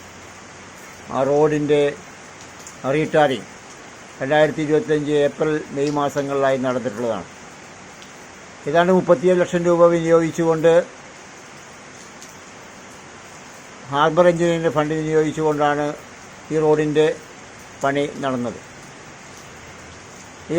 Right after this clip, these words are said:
റോഡ് കൈക്കം തൃപ്പൂണിത്തുറ പി ഡബ്ല്യു റോഡിൽ നിന്നും ആരംഭിക്കുന്ന ഈ റോഡ് പാലാക്കരി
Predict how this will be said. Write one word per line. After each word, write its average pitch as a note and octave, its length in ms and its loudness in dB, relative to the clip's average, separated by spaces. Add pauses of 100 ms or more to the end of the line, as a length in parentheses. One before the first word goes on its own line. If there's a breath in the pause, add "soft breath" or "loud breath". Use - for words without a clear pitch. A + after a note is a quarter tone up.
റോഡ് F3+ 240 8 (880)
കൈക്കം D#3+ 460 0
തൃപ്പൂണിത്തുറ E3+ 520 -2 (300)
പി D#3+ 160 -8
ഡബ്ല്യു F3 240 4
റോഡിൽ F3 160 4
നിന്നും E3+ 220 -4
ആരംഭിക്കുന്ന D#3+ 540 -4 (280)
ഈ - 20 -6 (120)
റോഡ് D#3+ 260 4 (600)
പാലാക്കരി D#3+ 540 0